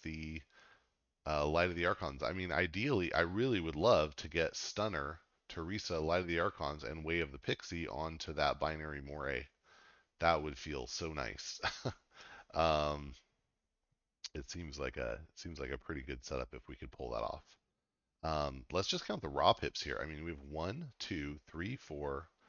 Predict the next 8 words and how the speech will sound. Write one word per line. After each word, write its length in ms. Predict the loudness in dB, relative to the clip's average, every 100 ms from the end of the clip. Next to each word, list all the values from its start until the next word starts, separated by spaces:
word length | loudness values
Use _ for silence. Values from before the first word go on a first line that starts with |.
| -20 -20 _
five, 420 | 0 4 6 4
six, 580 | -2 0 0 -2 -6 -8 -12 _ _ _
ten, 580 | -4 0 2 0 -2 -8 -12 _ _ _ _ _ -20 _ _ 0
eleven, 640 | 4 4 4 2 0 -4 -8 _ _ _ _ _ _ _ _ _ _ -14
twelve, 720 | -4 2 4 4 2 -2 -6 -10 -18 _ _ _ _ -6
thirteen, 640 | -4 -4 -8 -6 -6 -8
fourteen, 840 | -8 -4 -4 -4 -6 -6 -6 -8 -10 _ _ _ _ _
fifteen, 840 | -4 -4 -4 -6 -4 -2 -4 -6